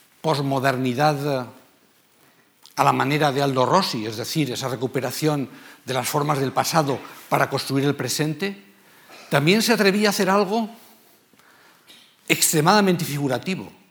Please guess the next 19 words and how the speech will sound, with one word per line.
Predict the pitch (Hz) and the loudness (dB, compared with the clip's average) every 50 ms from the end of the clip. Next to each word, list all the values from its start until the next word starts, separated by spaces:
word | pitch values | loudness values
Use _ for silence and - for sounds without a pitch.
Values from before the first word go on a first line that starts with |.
| _ _ _ _ _ | _ _ _ _ _
es | - 151 135 | -6 -2 -2
decir, | 165 143 - 185 165 170 - | -2 0 0 0 -2 0 0
hacer | - 147 - - 180 185 | -2 -2 0 0 2 2
un | 214 214 202 | 2 2 0
museo | 180 - 208 208 208 | 0 2 2 2 4
romano | 196 208 202 208 226 240 247 - - - | 4 2 2 2 2 2 -2 -4 -4 0
a | - 156 | 4 6
la | 143 139 131 | 6 6 6
romana. | 117 117 113 117 156 196 196 131 92 - - - - - _ _ _ _ _ _ _ _ - - - - - _ _ _ _ _ _ _ _ _ _ _ _ _ _ _ _ _ _ _ _ _ _ _ - - | 4 2 2 2 2 2 2 -2 -6 -10 -16 -20 -20 -20 _ _ _ _ _ _ _ _ -20 -20 -20 -20 -20 _ _ _ _ _ _ _ _ _ _ _ _ _ _ _ _ _ _ _ _ _ _ _ -8 -4
A | - | -2
ningún | - 123 120 123 156 | 0 0 0 2 0
arquitecto | 180 165 - 151 127 147 - - 127 | 0 0 -2 -4 -4 -4 -4 -4 -4
moderno | 117 120 127 131 135 | -2 -2 -2 -4 -4
se | 131 - | -4 -6
le | 143 - | -6 -8
podría | - 117 110 117 127 117 | -8 -8 -4 -4 -4 -4
ocurrir | - - 107 110 107 101 | -6 -8 -10 -10 -10 -10
hacer | 95 - 107 156 | -10 -10 -10 -10
eso. | 180 - - | -10 -10 -12